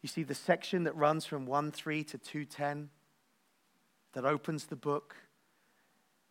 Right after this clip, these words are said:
and all of the privileges that are described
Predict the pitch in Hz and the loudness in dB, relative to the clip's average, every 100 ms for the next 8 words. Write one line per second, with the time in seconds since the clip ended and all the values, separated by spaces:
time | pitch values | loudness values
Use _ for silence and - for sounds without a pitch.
0 | _ _ _ _ _ 135 139 175 185 190 | _ _ _ _ _ 0 6 8 8 8
1 | 190 185 185 - 190 170 185 175 180 - | 6 2 -4 0 2 4 2 2 -2 -4
2 | 160 156 156 - - 165 165 170 151 - | -6 -4 -8 -8 -4 2 4 4 0 -10